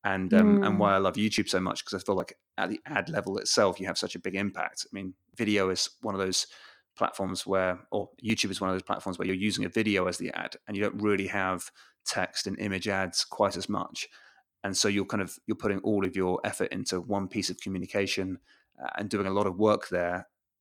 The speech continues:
Speaker 1: to then get the click to the website. So it's quite a different platform to get used to, because you haven't got the, the benefit of text and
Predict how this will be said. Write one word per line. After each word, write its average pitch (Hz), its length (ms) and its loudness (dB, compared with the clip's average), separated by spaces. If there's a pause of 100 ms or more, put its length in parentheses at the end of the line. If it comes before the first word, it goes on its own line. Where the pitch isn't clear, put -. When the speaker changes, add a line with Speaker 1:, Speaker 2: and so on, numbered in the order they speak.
(160)
Speaker 1:
to - 100 -2
then 95 240 2
get - 200 -2
the - 60 -8
click - 300 -4
to 101 100 -6
the 90 80 -2
website. 95 560 0
So 101 200 2
it's - 160 -2
quite 127 180 6
a 120 220 8 (1000)
different 120 320 0
platform 98 400 0
to - 100 -6
get - 140 -4
used 107 320 0
to, 95 160 -2
because - 240 -8
you 95 80 -2
haven't 98 240 0
got 98 220 -4
the, 101 320 -2 (320)
the 107 80 -10
benefit 101 340 0
of 90 160 -6
text - 400 -4
and 87 300 -6